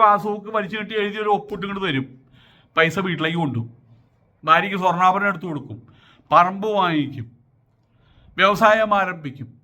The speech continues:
അത് നമ്മൾ പൈസയായിട്ട് അവിടെ ചോദിച്ച് ചെല്ലുന്ന സമയത്ത് നാളെ, നാളെ, നാളെ, നാളെ,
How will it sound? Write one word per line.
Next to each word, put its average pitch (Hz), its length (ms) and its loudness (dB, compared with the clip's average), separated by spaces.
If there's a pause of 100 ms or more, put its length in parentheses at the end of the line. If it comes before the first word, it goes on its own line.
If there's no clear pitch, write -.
(220)
അത് 196 340 0
നമ്മൾ 202 160 0 (100)
പൈസയായിട്ട് 226 440 0
അവിടെ 196 200 -6
ചോദിച്ച് 190 320 -2
ചെല്ലുന്ന 202 300 0
സമയത്ത് 190 400 0 (1400)
നാളെ, 147 240 4
നാളെ, 151 180 6 (100)
നാളെ, 151 240 4
നാളെ, 156 200 2